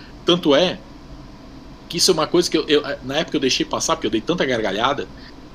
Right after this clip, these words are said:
que eu numa live, quando a gente falou que ia fazer isso, eu falei, "Gente,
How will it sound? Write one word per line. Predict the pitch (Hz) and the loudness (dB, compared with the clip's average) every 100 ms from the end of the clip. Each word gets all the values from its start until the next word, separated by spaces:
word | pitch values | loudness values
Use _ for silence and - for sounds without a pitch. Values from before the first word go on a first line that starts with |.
| - | 2
que | 170 | 6
eu | 180 | 6
numa | 202 220 | 6 6
live, | 135 120 165 131 92 - - - | 8 8 6 2 -2 -14 -20 -10
quando | - | -4
a | 110 | -2
gente | 131 | -4
falou | - 110 131 | -2 2 2
que | 120 | 0
ia | |
fazer | - 95 92 | -2 -2 -2
isso, | 113 - | -2 -2
eu | - | -2
falei, | 165 | 0
"Gente, | 156 175 - | 2 2 0